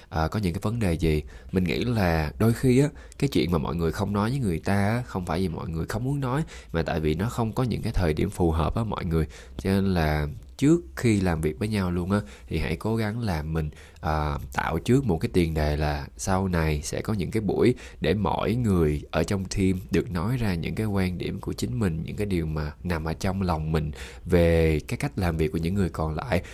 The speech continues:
hoặc là về bất cứ cái gì của nhau, để cho mọi người được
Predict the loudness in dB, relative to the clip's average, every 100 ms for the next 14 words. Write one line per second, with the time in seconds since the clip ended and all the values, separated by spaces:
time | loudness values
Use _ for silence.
0 | -10 -8 -4 -2 -2 0 0 0 -2 -4
1 | -6 -2 2 4 4 0 -8 -2 0 2
2 | 0 0 -6 -6 -4 -2 -4 -4 -6 -4
3 | -2 0 0 -2